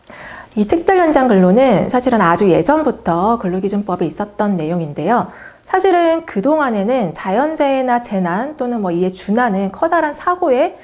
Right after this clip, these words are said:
수습이 필요한 아주 예외적인 경우에만 제한적으로 인정을 했고, 그래서 이 제도가 실제로 많이 시행되는 경우는 별로 없었습니다. 그런데 이천십팔 년에 일주 최대 오십이 시간으로 근로시간이 제한이 되면서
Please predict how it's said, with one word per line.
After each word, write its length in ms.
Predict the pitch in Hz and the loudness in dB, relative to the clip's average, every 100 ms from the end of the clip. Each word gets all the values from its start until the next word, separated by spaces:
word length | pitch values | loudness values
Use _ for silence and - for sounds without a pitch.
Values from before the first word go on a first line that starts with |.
| - | -20
수습이 400 | - 339 330 302 | -14 -10 -6 -8
필요한 360 | 302 320 269 233 | -6 -2 -2 -2
아주 260 | 160 185 190 | -6 -4 -4
예외적인 560 | 175 285 311 277 247 | -2 -2 -2 -4 -6
경우에만 800 | 233 160 190 214 170 170 226 190 | -8 -8 -6 -6 -6 -6 -6 -6
제한적으로 640 | 185 175 190 202 190 190 | -6 -6 -6 -6 -6 -6
인정을 440 | 170 147 175 170 190 | -8 -8 -10 -8 -8
했고, 440 | 208 - 269 175 - - - - | -8 -2 -2 -2 -8 -20 -20 -4
그래서 300 | 226 233 214 | -2 2 0
이 100 | 196 | 0
제도가 300 | 214 220 226 | 0 -2 -2
실제로 760 | - 381 381 370 262 208 254 | 0 0 0 0 0 0 -2
많이 280 | 170 151 - | -2 -4 -6
시행되는 560 | 196 311 330 294 233 226 | -4 -4 -4 -4 -4 -6
경우는 580 | 185 170 185 277 339 349 - - | -8 -6 -4 -4 -4 -6 -16 -10
별로 220 | 185 180 | -4 -4
없었습니다. 760 | 156 262 262 190 151 175 165 - - - - _ | -2 -4 -4 -4 -2 -4 -4 -8 -20 -20 -20 _
그런데 600 | - 220 208 285 370 - - | -6 -2 0 2 0 -2 -8
이천십팔 680 | 185 233 294 339 415 392 | -6 -6 -6 -4 -2 0
년에 460 | 330 226 185 208 196 | 0 0 -2 -2 -2
일주 400 | 233 320 320 302 | -2 -2 -2 -4
최대 260 | 330 339 330 | -2 0 2
오십이 460 | 180 - 320 302 | 2 0 -2 -2
시간으로 560 | 262 240 208 196 254 320 | -2 -2 -2 0 0 0
근로시간이 640 | 226 208 220 233 208 208 | 0 -4 -4 -4 -4 -4
제한이 380 | 208 175 196 190 | -4 -2 -2 -2
되면서 580 | 175 156 156 254 185 | -4 -8 -4 -2 -2